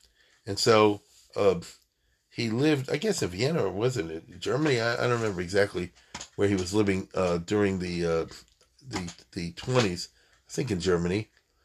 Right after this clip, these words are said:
And his son became a, a, a Yiddish professor. Uh, and, uh, what do you call it? Then he,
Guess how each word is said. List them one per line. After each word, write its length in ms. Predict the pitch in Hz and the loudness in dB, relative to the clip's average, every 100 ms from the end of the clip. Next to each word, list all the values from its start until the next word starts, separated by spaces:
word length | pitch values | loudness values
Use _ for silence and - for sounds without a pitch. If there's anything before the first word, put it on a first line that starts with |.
| _ _ - - - | _ _ -16 -16 -10
And 220 | - 90 87 | -4 -2 0
his 200 | 120 113 | -2 2
son 200 | 147 127 | 2 2
became 280 | 104 107 | 0 0
a, 280 | 90 82 80 82 | 0 0 -2 -4
a, 140 | 82 - | -6 -6
a 40 | |
Yiddish 360 | 87 117 120 - | 0 2 2 -2
professor. 480 | - 80 87 - 78 _ _ _ _ _ - | -8 -6 -6 -6 -10 _ _ _ _ _ 0
Uh, 320 | 92 90 87 - - _ _ _ _ - | 2 4 0 -4 -18 _ _ _ _ 0
and, 500 | 101 98 98 98 - _ _ _ _ _ _ _ - | 4 4 4 0 -8 _ _ _ _ _ _ _ -6
uh, 340 | 107 95 95 92 85 - - | 2 6 8 6 2 -8 2
what 100 | 131 | 4
do 60 | |
you 40 | 127 | 4
call 140 | 98 | 0
it? 80 | 90 | 4
Then 140 | 123 | 4
he, 140 | 120 | 4